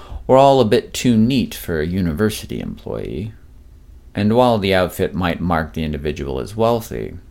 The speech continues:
or at least successful, there was something in the button nose and quick eyes that told the professor that they weren't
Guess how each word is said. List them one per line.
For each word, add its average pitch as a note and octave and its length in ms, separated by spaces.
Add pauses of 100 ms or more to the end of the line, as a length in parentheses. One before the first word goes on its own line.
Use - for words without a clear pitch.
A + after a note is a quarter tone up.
(160)
or - 160
at - 100
least - 220
successful, - 760 (760)
there A2 120
was G#2+ 140
something G#2+ 380
in F2+ 100
the F2 60
button F2 420
nose D#2 500
and E2 200
quick - 200
eyes C#2 460
that - 160
told E2+ 320
the - 60
professor D2 760 (400)
that F2 220 (160)
they F2+ 120
weren't G2 360